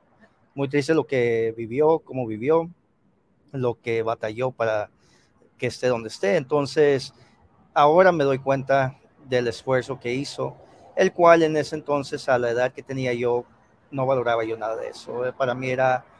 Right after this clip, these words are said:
ver si hacía algo, no hacía algo, no, era, era, era, no, no nos mirábamos, que, como dice mi mamá, crecí solo,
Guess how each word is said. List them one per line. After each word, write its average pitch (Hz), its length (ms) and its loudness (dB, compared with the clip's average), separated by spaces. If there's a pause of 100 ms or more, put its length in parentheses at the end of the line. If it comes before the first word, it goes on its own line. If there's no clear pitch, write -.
(280)
ver 139 340 4
si 127 300 -4
hacía 127 420 0
algo, 135 260 -4
no 123 160 -6
hacía 120 400 0
algo, 139 300 -2
no, 147 640 -2 (460)
era, 147 260 4 (200)
era, 190 560 6
era, 170 260 2 (160)
no, 190 240 2
no 208 160 0
nos 214 160 0
mirábamos, 135 680 0 (280)
que, 135 400 0
como 131 180 -6
dice 127 220 -6
mi 123 60 -4
mamá, 117 280 -6 (340)
crecí 127 320 -4
solo, 180 480 0